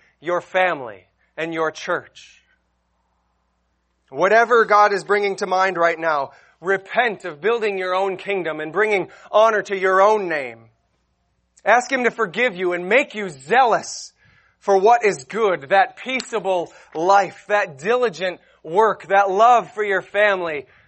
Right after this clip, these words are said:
that desire to gather with God's people. All of these things matter right now, friends.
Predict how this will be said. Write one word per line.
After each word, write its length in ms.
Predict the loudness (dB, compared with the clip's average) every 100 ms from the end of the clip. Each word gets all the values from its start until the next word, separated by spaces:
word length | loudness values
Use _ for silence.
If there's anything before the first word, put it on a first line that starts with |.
| _ _
that 200 | -2 -2
desire 680 | -6 -10 -2 2 4 2 -4
to 160 | -10
gather 440 | -6 2 2 2 -2
with 240 | -8 -8 -4
God's 300 | -2 -4 -8
people. 440 | -18 -18 -20 _ _ _ _ _ _ _ _ _ _ _ _ _ _ _ 0
All 200 | 2 4
of 80 | 2
these 160 | -4 -2
things 260 | -2 -2
matter 520 | -2 2 4 4 2
right 280 | 2 0 0
now, 240 | -2 -4 -4
friends. 520 | -2 0 -2 -8